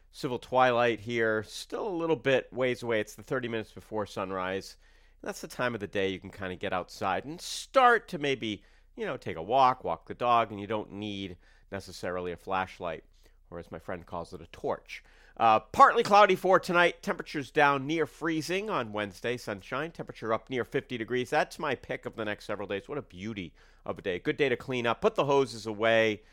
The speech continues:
Uh, look around the yard. What do you not want outside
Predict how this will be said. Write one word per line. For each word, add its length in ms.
Uh, 200
look 200
around 380
the 80
yard. 640
What 520
do 100
you 100
not 280
want 260
outside 840